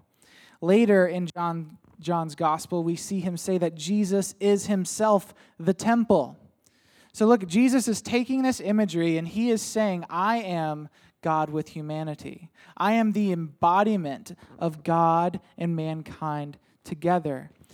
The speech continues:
He is the embodiment of heaven meeting earth, of God's space and human space intersecting, of God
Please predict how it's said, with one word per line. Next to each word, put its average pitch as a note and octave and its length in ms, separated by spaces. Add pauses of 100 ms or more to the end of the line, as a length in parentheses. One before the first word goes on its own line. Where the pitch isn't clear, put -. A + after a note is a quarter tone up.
(160)
He G3 160
is F#3+ 80
the F#3+ 140
embodiment E3+ 840
of D3+ 140
heaven G3 560
meeting F#3 460
earth, E3+ 560 (1500)
of D3+ 180
God's F3+ 380
space E3 340
and D#3 100
human E3 320
space C#3 600
intersecting, D#3 720
of C3+ 140
God E3 420